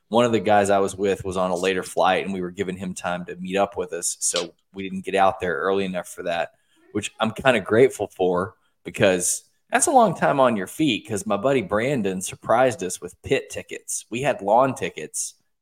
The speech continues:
that we all agreed to buy, and then he just was trolling whatever resale site and waiting for the pit tickets to drop to face value, and a couple days before the show, he scooped 'em up.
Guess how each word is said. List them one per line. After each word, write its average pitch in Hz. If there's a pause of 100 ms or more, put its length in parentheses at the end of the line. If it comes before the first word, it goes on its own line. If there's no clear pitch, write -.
(480)
that 104
we 107
all 101
agreed 95
to 87
buy, 92
and 98
then 95
he 131
just -
was 95
trolling 110
whatever 95 (600)
resale 113
site 92 (340)
and 95
waiting 98
for 98
the 90
pit -
tickets 95
to -
drop 98
to 95
face 90
value, 92 (120)
and 90
a 90
couple 95
days 92
before 90
the 90
show, 98
he 95
scooped -
'em 98
up. 104